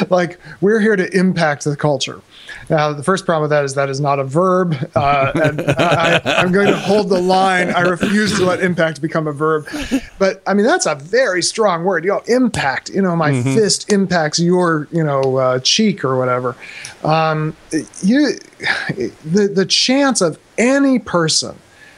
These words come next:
Speaker 1: or any group of people, uh, doing anything remotely like impact when you're talking about something as complex, as multifaceted, as responsive, as cumulative as, as culture is very small. Um, you know, even the verb,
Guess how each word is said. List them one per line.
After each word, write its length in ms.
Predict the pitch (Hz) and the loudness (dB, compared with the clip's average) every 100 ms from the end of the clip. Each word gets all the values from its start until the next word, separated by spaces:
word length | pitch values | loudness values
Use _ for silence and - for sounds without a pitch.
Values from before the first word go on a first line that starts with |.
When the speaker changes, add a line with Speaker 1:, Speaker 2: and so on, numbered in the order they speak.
| - - | -8 0
Speaker 1:
or 200 | 190 - | 0 2
any 260 | 247 254 | 2 2
group 520 | 170 151 170 202 202 | 0 0 2 2 2
of 160 | 175 - | -2 -4
people, 420 | 139 127 - - _ _ - - - - | -6 -4 -8 -12 _ _ -20 -20 -20 -4
uh, 460 | 160 156 151 139 139 165 | 0 0 0 -2 -2 0
doing 420 | 208 220 190 190 | 2 2 0 -2
anything 720 | 214 285 302 220 - 214 190 | 0 2 2 2 0 2 2
remotely 640 | 175 175 180 208 233 214 190 | 2 2 2 2 2 2 2
like 320 | 170 156 - _ - | 2 0 -6 _ 0
impact 640 | 226 214 135 131 120 - - | 2 2 0 -2 -4 -6 -4
when 200 | 165 190 | 0 2
you're 120 | 185 | 2
talking 200 | 208 226 | 2 0
about 200 | 202 170 | 2 2
something 340 | 196 170 170 165 | 2 2 0 0
as 160 | 147 | 0
complex, 800 | - - 139 - - 226 220 - | -2 -2 -4 -4 0 2 2 -2
as 200 | - 143 | 0 2
multifaceted, 720 | 175 226 220 185 170 175 175 | 2 2 2 2 2 2 0
as 200 | - 165 | 0 0
responsive, 800 | 147 151 - - 190 214 220 202 | 2 0 0 0 2 2 2 0
as 220 | - 160 - | 2 -2 -2
cumulative 580 | - 208 190 170 156 | 0 2 4 2 0
as, 220 | 151 156 135 | 0 -2 -2
as 160 | 151 156 | -2 -2
culture 400 | - 180 165 131 | 0 -2 0 -2
is 180 | 156 143 | -2 -2
very 480 | 135 160 185 170 151 | -2 0 2 2 2
small. 320 | 147 131 - - - - - - - | 0 -2 -4 -12 -14 -14 -16 -20 -4
Um, 300 | 175 156 147 - _ | 0 0 -2 -6 _
you 80 | 220 | 0
know, 80 | 208 | 2
even 280 | 220 247 277 | 2 2 2
the 80 | 220 | 4
verb, 320 | 190 170 | 2 0